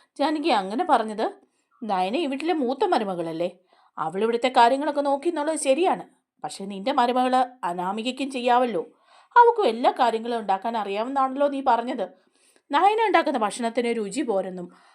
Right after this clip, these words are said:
അതുപോലെ തന്നെ പേടിച്ചാണ് എല്ലാവരും കഴിക്കുന്നതെന്നൊക്കെ നിങ്ങളെല്ലാവരും നാഴികയ്ക്ക് നാൽപത് വട്ടം ഇവിടെ വിളമ്പാറില്ലേ? അപ്പൊ പിന്നെ കുറച്ച് നാള് നയന ഓഫീസിൽ പോട്ടെ എന്ന് ഞാൻ തീരുമാനിച്ചു. വിശ്വസിച്ച് എല്ലാവർക്കും ഭക്ഷണം കഴിക്കാമല്ലോ, അനാമികയും നീയും അതുപോലെ ജലജയൊക്കെ ഉണ്ടല്ലോ,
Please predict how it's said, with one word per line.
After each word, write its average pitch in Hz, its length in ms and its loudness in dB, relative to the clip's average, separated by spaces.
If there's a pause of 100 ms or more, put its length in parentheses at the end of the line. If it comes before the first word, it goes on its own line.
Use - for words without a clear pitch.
(120)
അതുപോലെ 175 420 -2
തന്നെ 226 200 -4
പേടിച്ചാണ് 294 600 4
എല്ലാവരും 233 320 4
കഴിക്കുന്നതെന്നൊക്കെ 247 800 0
നിങ്ങളെല്ലാവരും 233 840 2
നാഴികയ്ക്ക് 214 580 4
നാൽപത് 247 440 4
വട്ടം 277 260 4
ഇവിടെ 269 160 4
വിളമ്പാറില്ലേ? 240 600 4 (580)
അപ്പൊ 440 200 8
പിന്നെ 359 260 2
കുറച്ച് 202 340 0
നാള് 220 320 0
നയന 214 260 0
ഓഫീസിൽ 233 400 -2
പോട്ടെ 180 260 -2
എന്ന് 190 180 -8 (100)
ഞാൻ 233 260 -6
തീരുമാനിച്ചു. 190 580 -8 (600)
വിശ്വസിച്ച് 180 520 -2
എല്ലാവർക്കും 214 340 6
ഭക്ഷണം 285 320 6
കഴിക്കാമല്ലോ, 311 580 6 (500)
അനാമികയും 381 640 4 (180)
നീയും 240 380 -2 (180)
അതുപോലെ 175 360 -4
ജലജയൊക്കെ 269 600 -2
ഉണ്ടല്ലോ, 277 380 2